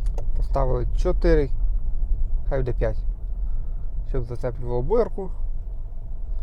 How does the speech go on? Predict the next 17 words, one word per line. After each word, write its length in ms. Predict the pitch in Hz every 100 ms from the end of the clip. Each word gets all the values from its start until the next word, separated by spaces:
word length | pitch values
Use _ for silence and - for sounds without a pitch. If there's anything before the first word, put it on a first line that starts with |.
| - - - - - -
І 480 | 175 185 202 190 180
будемо 320 | 151 190 196
чекати, 440 | - - 233 -
не 100 | 156
знаю 440 | 143 180 160 127 117 -
взагалі, 480 | 127 127 147 131 110 - - - - -
чи 140 | -
є 260 | 160 160 170
тут 160 | 151
робота, 380 | 151 139 147 135
чи 140 | 120 151
можливо 420 | 160 156 175 160
зранку 340 | 156 151 147
звідти 300 | 139 139 147
виїхати, 520 | 131 139 135 131 -
чи 160 | 139 135
просто 460 | 139 139 - 131